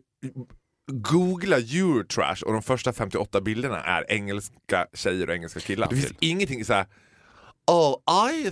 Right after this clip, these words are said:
Speaker 1: thought that I was going to send this email to the head office." And jag bara, "What, what's up with that accent?"
Speaker 2: Men jag älskar också England, har jag kommit fram till.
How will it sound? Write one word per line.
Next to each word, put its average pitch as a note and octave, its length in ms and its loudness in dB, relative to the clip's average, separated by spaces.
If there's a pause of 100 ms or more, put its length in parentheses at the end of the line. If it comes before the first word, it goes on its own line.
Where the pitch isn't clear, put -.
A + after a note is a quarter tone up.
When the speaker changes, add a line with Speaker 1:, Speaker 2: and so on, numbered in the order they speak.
(140)
Speaker 1:
thought A#2+ 480 2
that G#2+ 120 -8
I B2 220 4
was C3+ 80 -2
going C3 280 -8
to D#3+ 100 -6
send A#2+ 380 -2
this C3 280 -6
email G2+ 640 -2
to B2+ 140 -4
the B2+ 80 0
head D3 280 -2 (120)
office." G2 800 -2
And A2 140 -6 (140)
jag G#2+ 120 2
bara, F2+ 180 0 (680)
"What, - 180 -8
what's - 380 -10
up - 140 -10
with B2 100 -6
that - 200 -8
accent?" - 760 -10 (280)
Speaker 2:
Men A#2 100 2
jag C3 160 6
älskar D3 240 2
också E3 200 0
England, F#2 240 0
har D#2+ 80 -8
jag D#2+ 80 -4
kommit F2 180 -8
fram E2 160 -8
till. - 180 -12